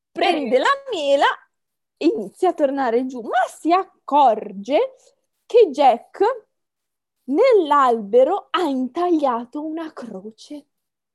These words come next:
Speaker 2: Cioè, se ne accorge soltanto quando scende. Ah, perché quando è salito non
Speaker 1: Sì,
Speaker 2: l'aveva
Speaker 1: non c'era, se no non poteva salire. Capito?
Speaker 2: È furbo il Jack, eh?
Speaker 1: Te l'ho detto io che è vero.
Speaker 2: È scemo il ragazzo.
Speaker 1: È il diavolo che è idiota in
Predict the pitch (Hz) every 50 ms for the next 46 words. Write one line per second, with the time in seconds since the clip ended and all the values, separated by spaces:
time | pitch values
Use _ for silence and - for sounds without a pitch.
0 | _ _ _ _ 269 247 - 247 247 247 247 294 269 247 262 262 294 285 285 294
1 | 277 269 311 - - - 262 269 254 - - 247 208 208 - - 240 247 240 226
2 | 226 - - 233 214 - - - _ _ - 262 254 254 277 269 - 277 262 285
3 | 285 311 302 294 302 294 - - - - - - 233 320 320 320 311 330 - -
4 | - _ - 415 415 415 381 - 571 - - 370 370 311 339 415 381 359 349 339
5 | - 269 247 233 254 - 240 247 262 277 285 247 220 180 208 214 _ _ _ _
6 | _ _ _ _ _ _ _ _ _ _ _ _ _ _ _ _ _ _ - -
7 | 262 240 214 208 196 - 220 220 226 220 _ _ _ _ _ _ _ _ - 440
8 | 480 - - 349 508 622 539 302 285 220 220 214 214 202 190 208 - - - -
9 | 220 202 202 208 247 311 - - - - _ _ _ _ _ _ _ _ _ _
10 | _ _ _ - 247 277 381 494 - 240 - _ _ 233 226 226 233 240 247 240
11 | 233 226 226 - - - 330 320 - - - 440 494 370 285 233 214 208 208 208
12 | 202 202 202 196 196 208 - - - - - 440 415 - - 508 480 - 277 254
13 | 277 - - 415 - 233 254 - - 294 302 - - 403 453